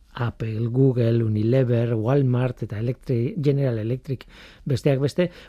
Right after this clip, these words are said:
ba, gutun bat argitaratu zuten Bideni eskatzeko klima krisiaren aurkako aleginak areagotu ditzala. Eta bere konpainietan ere neurriak hartzeko konpris-, konpromisua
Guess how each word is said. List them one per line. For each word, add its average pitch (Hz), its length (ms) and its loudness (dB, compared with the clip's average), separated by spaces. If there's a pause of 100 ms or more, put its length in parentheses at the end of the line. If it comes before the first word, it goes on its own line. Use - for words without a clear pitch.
ba, 147 80 2
gutun 190 400 2
bat 110 320 -2
argitaratu 139 640 0
zuten 160 320 2 (680)
Bideni 175 560 4
eskatzeko 165 480 0 (180)
klima 147 640 4
krisiaren 143 460 0
aurkako 123 340 -2
aleginak 131 600 0 (100)
areagotu 120 760 2
ditzala. 107 420 -6 (500)
Eta 143 240 2
bere 151 160 8
konpainietan 143 600 2
ere 147 260 0
neurriak 131 680 0
hartzeko 139 360 -2
konpris-, 120 380 -2 (100)
konpromisua 127 680 2